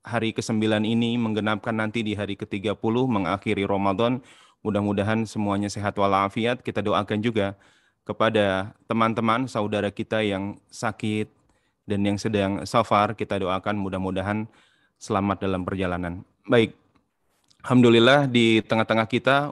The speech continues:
Ustadz sudah bergabung dan kita akan coba mulai menyapa, yang mana memang pada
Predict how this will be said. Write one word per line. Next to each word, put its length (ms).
Ustadz 320
sudah 400
bergabung 560
dan 160
kita 320
akan 240
coba 160
mulai 320
menyapa, 560
yang 160
mana 240
memang 320
pada 400